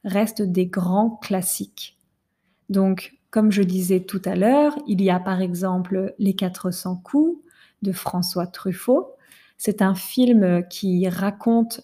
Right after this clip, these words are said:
l'enfance difficile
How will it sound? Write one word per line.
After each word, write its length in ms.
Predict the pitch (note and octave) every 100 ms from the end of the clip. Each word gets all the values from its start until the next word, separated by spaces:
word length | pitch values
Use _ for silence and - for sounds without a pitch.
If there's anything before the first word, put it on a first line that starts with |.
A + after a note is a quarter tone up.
| -
l'enfance 1000 | G3 G#3 A3 - - A3+ A3+ - - _
difficile 1000 | F#3+ F#3+ B3+ B3+ A3+ - - A3 G#3 G3